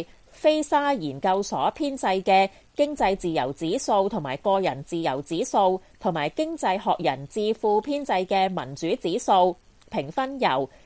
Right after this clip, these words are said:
二零一八年嘅七點九一分微跌至到二零一九年嘅七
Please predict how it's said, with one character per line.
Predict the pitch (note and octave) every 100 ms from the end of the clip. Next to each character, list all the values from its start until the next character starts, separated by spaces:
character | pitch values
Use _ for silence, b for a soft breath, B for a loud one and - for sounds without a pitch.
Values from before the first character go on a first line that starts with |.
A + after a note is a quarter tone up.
| -
二 | G#3
零 | F3+ D3+
一 | C4+
八 | - G3
年 | E3 C#3+ C#3
嘅 | G3 G3+ G3+
七 | - D#4 -
點 | D#3 G#3+
九 | A3 C#3+
一 | A3
分 | C4+ - C4+ C4+ b b b b
微 | - E3+ D3+
跌 | - A3+
至 | - G#3+
到 | G#3+ G#3
二 | G3+
零 | F3+ F3 D3
一 | F#3
九 | D4 E3
年 | A#3 F3 C3+
嘅 | F#3 F#3
七 | A3 -